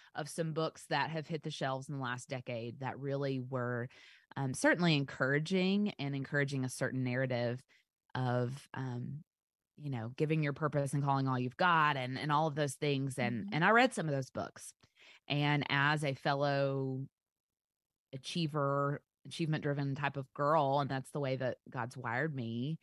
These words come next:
Speaker 1: um, sometimes those types of narratives and messages just left me exhausted
Speaker 2: Mm-hmm.
Speaker 1: and really more, more in awe of what I could do than in awe of God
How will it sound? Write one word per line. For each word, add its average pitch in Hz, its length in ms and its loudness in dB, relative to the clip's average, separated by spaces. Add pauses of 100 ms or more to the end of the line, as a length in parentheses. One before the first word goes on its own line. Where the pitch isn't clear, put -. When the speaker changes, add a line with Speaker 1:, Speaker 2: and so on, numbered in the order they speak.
(600)
Speaker 1:
um, 127 460 -6
sometimes 151 800 2
those 139 580 2
types - 400 -2
of 131 240 2
narratives 127 560 2
and 127 140 2
messages 131 380 0
just 160 200 -2
left 208 160 2
me 240 60 6
exhausted - 640 -4 (180)
Speaker 2:
Mm-hmm. 196 360 -6
Speaker 1:
and 143 560 4
really 175 320 6
more, 151 680 2 (1200)
more 175 200 2
in 165 80 4
awe 151 280 6
of 135 120 -6
what 156 140 0
I 143 140 0
could 131 280 -10
do 160 420 2
than 151 200 -2
in 135 140 -6
awe 131 280 -2
of 131 160 -8
God 123 400 -2